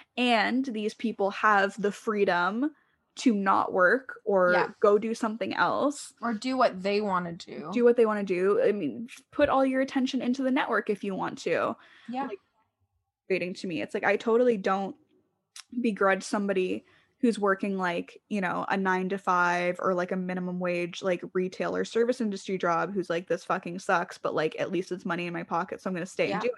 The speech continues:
Speaker 1: it." That's fine. There aren't necessarily other options, but, like, these, Karen and Georgia have other options, and the fact that they're just, like, continuing to stick with
Speaker 2: Milk it.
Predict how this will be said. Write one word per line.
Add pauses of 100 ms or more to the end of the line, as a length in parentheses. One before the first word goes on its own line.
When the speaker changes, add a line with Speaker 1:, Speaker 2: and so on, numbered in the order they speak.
Speaker 1:
it." (500)
That's
fine. (280)
There
aren't
necessarily
other
options,
but,
like,
these, (460)
Karen
and
Georgia
have
other
options,
and
the
fact
that
they're
just,
like,
continuing
to
stick
with
Speaker 2:
Milk
it.